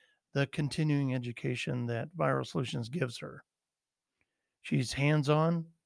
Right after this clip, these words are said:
very engaged with her customer, knows what she's doing.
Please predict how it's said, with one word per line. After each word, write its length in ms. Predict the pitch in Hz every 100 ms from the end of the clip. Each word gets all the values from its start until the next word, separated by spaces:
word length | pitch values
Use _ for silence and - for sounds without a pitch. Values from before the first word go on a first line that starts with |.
| _ _ _
very 300 | 143 139 151
engaged 420 | 151 143 147 147 139
with 140 | 139
her 140 | 147
customer, 520 | 135 143 139 - 156 143
knows 280 | 131 131
what 120 | 147 -
she's 240 | - 117
doing. 340 | 117 120 117